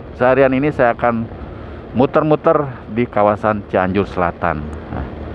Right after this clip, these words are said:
apa-apa ya sobat ya. Eh, jalannya juga. Ini anginnya nih, karena ini berada di ketinggian sebetulnya ya.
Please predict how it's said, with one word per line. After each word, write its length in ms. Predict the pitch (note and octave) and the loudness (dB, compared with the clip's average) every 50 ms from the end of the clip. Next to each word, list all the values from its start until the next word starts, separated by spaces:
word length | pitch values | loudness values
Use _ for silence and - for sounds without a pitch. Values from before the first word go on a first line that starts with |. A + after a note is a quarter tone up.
| - - - - - - - - - - - - C2+ C2 D2 | -12 -12 -12 -12 -12 -12 -12 -10 -10 -8 -6 -4 -2 -2 -2
apa-apa 360 | D2 D#2+ F#2 F2 F2+ - G#2+ G#2 | 0 0 0 0 0 2 2 2
ya 140 | G#2 G#2+ A#2 G#2+ G2 - | 4 4 2 0 -2 -6
sobat 280 | - F#2+ G2 G2+ - - | -4 -2 -2 -2 2 2
ya. 200 | C#3+ C#3 B2+ - - - - - - - - - - - - - - - - - - | 2 2 2 0 -6 -12 -14 -12 -12 -12 -12 -12 -12 -12 -12 -12 -12 -12 -6 0 2
Eh, 120 | F#3+ F3+ - - - - - - - - - - - - - - - | 4 4 4 2 -2 -4 -4 -4 -6 -6 -8 -12 -12 -12 -10 -4 0
jalannya 400 | G#2 G#2 G#2+ G#2 G#2+ G#2+ G#2+ G2+ | 2 4 4 4 4 2 2 2
juga. 400 | F#2+ G#2 F#2 G2+ G2 F#2+ F2+ - - F2+ F2 - - - - - - - - - - | 2 2 2 4 4 4 2 2 0 -2 -4 -4 -4 -4 -6 -6 -6 -4 -2 0 2
Ini 240 | G#2+ A#2 C#3+ D3+ - | 4 4 4 4 4
anginnya 560 | - C3 C3+ C#3+ C#3 C3+ C#3+ D#3+ F3 D#3+ C#3+ | 2 4 4 6 6 6 6 6 6 4 4
nih, 140 | D3+ E3+ E3 - - | 2 0 -2 -2 0
karena 200 | A#2+ A2 A#2 B2+ | 0 2 2 2
ini 140 | C3 C#3 D3 C#3+ C3+ - - - - - - - - - - - - - - - - - | 2 0 0 -2 -2 -4 -4 -6 -6 -8 -6 -6 -6 -6 -6 -6 -6 -6 -4 -4 0 2
berada 360 | A2 A2 A2 G#2+ G#2+ A#2 B2 | 2 4 4 4 4 4 2
di 440 | B2 A#2 B2 B2+ B2+ B2+ B2 A#2 A2 - - - - | 2 2 2 2 2 2 2 0 -2 -6 -6 -6 -6
ketinggian 640 | B2 - - C3 B2 B2 A#2+ B2 B2 C3 B2+ A#2+ A2+ G2+ | -2 0 2 2 2 2 4 4 4 4 4 4 2 -2
sebetulnya 520 | F2+ E2 D#2+ F2+ F2 F2 F2 E2+ | -4 -2 -2 -2 -2 0 -2 -2
ya. 0 | F2 | -2